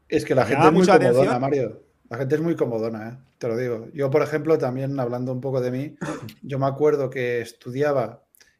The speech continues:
Speaker 1: y trabajaba. Yo trabajaba de carretillero. Sa-, ¿sabéis lo de las carretillas elevadoras? Eh,
Speaker 2: Eso
Speaker 1: de
Speaker 2: es
Speaker 1: los
Speaker 2: las que tienen
Speaker 1: almacenes.
Speaker 2: un... Un de
Speaker 1: Sí,
Speaker 2: esto,
Speaker 1: sí,
Speaker 2: un
Speaker 1: los toros, los toros. Coño, que si
Speaker 2: ¿Cómo
Speaker 1: me
Speaker 2: se
Speaker 1: dicen
Speaker 2: llama
Speaker 1: que
Speaker 2: eso? ¿Qué
Speaker 1: trabajar
Speaker 2: hace así? ¿Eso que se mete por debajo que hace así que lo eleva?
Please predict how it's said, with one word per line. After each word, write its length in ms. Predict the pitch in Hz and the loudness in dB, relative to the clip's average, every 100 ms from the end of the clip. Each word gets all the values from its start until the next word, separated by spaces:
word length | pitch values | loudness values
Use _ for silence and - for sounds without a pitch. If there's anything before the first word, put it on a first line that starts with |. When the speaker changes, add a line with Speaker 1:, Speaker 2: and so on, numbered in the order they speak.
| _ | _
Speaker 1:
y 200 | - 139 | -10 -8
trabajaba. 680 | 127 120 110 - 165 160 269 _ _ - | -4 -2 -4 -2 -2 -2 -6 _ _ -12
Yo 160 | 131 | -6
trabajaba 420 | 131 156 151 151 156 | 0 2 2 2 2
de 80 | |
carretillero. 720 | 160 123 113 117 151 - - _ _ | 2 -2 -6 -6 -6 -6 -10 _ _
Sa-, 220 | _ - | _ -20
¿sabéis 300 | - 123 151 | -10 -2 0
lo 120 | 131 120 | 0 -2
de 80 | |
las 140 | 113 113 | -2 -4
carretillas 420 | 117 110 131 127 | -8 -6 -4 -4
elevadoras? 600 | 127 120 165 131 - - _ _ _ _ _ _ _ _ | -2 -2 -2 -4 -8 -20 _ _ _ _ _ _ _ _
Eh, 400 | - 127 120 117 | -6 -2 0 0
Speaker 2:
Eso 160 | 117 220 | 0 -2
Speaker 1:
de 20 | |
Speaker 2:
es 60 | 127 | 2
Speaker 1:
los 20 | |
Speaker 2:
las 160 | 139 | 2
que 120 | 117 117 | 0 -2
tienen 300 | 147 139 131 | 0 0 -2
Speaker 1:
almacenes. 0 | |
Speaker 2:
un... 400 | 131 127 123 - _ _ | -6 -8 -10 -14 _ _
Un 320 | 127 127 120 | -12 -10 -8
de 80 | 117 | 0
Speaker 1:
Sí, 20 | |
Speaker 2:
esto, 240 | 156 160 175 | 2 2 0
Speaker 1:
sí, 60 | 139 | -2
Speaker 2:
un 20 | |
Speaker 1:
los 160 | 143 135 | -4 0
toros, 500 | 185 170 202 - _ _ | 2 2 0 -12 _ _
los 160 | - - | -16 -2
toros. 440 | 160 151 180 - _ _ _ - | 2 2 -2 -12 _ _ _ -4
Coño, 220 | 165 190 | -2 0
que 80 | 170 | 0
si 60 | |
Speaker 2:
¿Cómo 60 | 156 | 0
Speaker 1:
me 60 | 143 | 0
Speaker 2:
se 40 | |
Speaker 1:
dicen 80 | 165 | 0
Speaker 2:
llama 160 | 160 | 2
Speaker 1:
que 80 | 135 | 2
Speaker 2:
eso? 200 | - - | 2 4
¿Qué 60 | 175 | 2
Speaker 1:
trabajar 0 | |
Speaker 2:
hace 180 | 135 151 | 2 2
así? 320 | 135 - 131 | 0 -2 -6
¿Eso 180 | 135 190 | -6 -8
que 60 | 165 | -6
se 120 | 180 | -6
mete 180 | 165 151 | -4 -2
por 100 | 151 | 0
debajo 240 | 147 147 | 0 0
que 80 | 143 | -4
hace 140 | 147 | -4
así 200 | 139 - | -6 -6
que 100 | 135 | -6
lo 80 | 127 | -4
eleva? 420 | 139 156 87 - | -4 -4 -6 -10